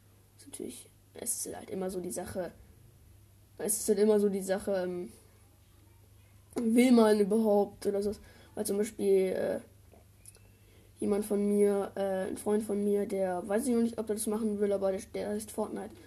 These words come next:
Hitman, äh, Hitman Kasse sagt, so heiße ich. Ich bin so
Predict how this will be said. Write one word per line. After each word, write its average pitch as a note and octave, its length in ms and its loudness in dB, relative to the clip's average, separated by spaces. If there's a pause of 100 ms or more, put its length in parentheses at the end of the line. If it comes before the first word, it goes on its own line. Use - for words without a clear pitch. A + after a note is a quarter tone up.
(200)
Hitman, B3 440 0
äh, G#3 260 2 (640)
Hitman G#3+ 360 -2
Kasse A3+ 240 -10
sagt, A3 240 -10
so A3 120 -10
heiße A3 280 -10
ich. G#3+ 200 -8
Ich A#3 240 -16
bin G3+ 240 -10
so A3+ 140 -10